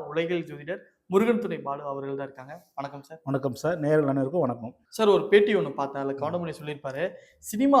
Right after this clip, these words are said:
Speaker 1: பார்க்கறவங்கள விட சினிமா நடிக்கிறவங்க அதிகமாயிட்டாங்க" அப்படின்ற மாதிரி ஒரு விஷயம் சொன்னாங்க. அது மாதிரி ஜாதகம் பார்க்கறவங்கள விட ஜாதகம் சொல்றவங்க அதிகமாயிட்டாங்க அப்படின்ற மாதிரி இருக்கு.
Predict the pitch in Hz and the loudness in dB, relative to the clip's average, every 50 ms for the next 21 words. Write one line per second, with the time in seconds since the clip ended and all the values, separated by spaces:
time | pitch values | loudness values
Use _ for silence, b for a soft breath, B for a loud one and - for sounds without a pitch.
0 | 208 - - 151 170 208 214 - 220 214 196 185 170 165 156 151 160 180 175 - | 6 6 4 4 6 6 6 4 2 2 2 4 2 2 2 2 0 -2 -2 -4
1 | - 196 196 214 214 214 202 175 156 160 190 185 - 214 202 202 175 156 151 156 | -6 -4 -2 0 2 2 0 0 -2 -4 -4 0 2 4 4 4 4 0 -2 -4
2 | 156 151 147 139 143 143 135 139 143 147 147 139 139 139 143 147 143 139 139 139 | -6 -6 -6 -6 -6 -6 -4 -4 -2 -2 -2 0 0 -2 -2 -2 -4 -8 -8 -6
3 | 151 160 156 147 143 139 - 135 - 135 127 131 131 135 139 156 170 165 151 175 | -4 -2 -2 -2 -2 -4 -8 -12 -18 -20 -18 -14 -12 -8 -2 0 0 2 2 0
4 | 214 - - B B B B B B B 151 170 170 190 240 254 247 226 214 202 | -2 -2 -6 B B B B B B B 8 8 10 10 10 8 8 8 6 2
5 | 226 214 - - - 185 240 254 247 247 233 226 214 202 208 226 247 240 156 170 | 0 -2 -2 0 4 6 6 6 6 4 4 4 4 4 4 4 6 6 6 6
6 | 185 226 240 240 226 220 214 214 - 190 214 233 262 254 254 254 226 185 196 196 | 6 6 4 4 2 0 -2 -2 0 2 4 6 6 6 8 6 4 4 4 2
7 | 190 185 170 160 - 160 151 147 147 147 147 143 143 139 143 143 143 143 143 147 | -2 -2 -2 -2 -2 -2 -4 -2 -2 -4 -4 -4 -6 -8 -8 -8 -6 -4 -4 -4
8 | 143 135 - - - | -4 -6 -8 -10 -12